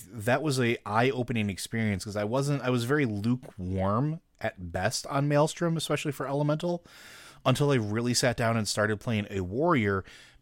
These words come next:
because as a resource building, resource spending class, I think warriors feel very satisfying.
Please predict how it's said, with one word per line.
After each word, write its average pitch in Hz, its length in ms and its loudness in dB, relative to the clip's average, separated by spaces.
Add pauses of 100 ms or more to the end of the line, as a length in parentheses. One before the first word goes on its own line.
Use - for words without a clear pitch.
because 107 460 0
as 113 240 2
a 104 100 -2
resource 117 480 -2
building, 117 400 -2
resource 110 560 -2
spending 104 520 -2
class, 135 480 0 (120)
I 107 60 -2
think 113 340 -8
warriors 95 640 0 (160)
feel 120 580 0
very 90 300 -2
satisfying. 92 920 -4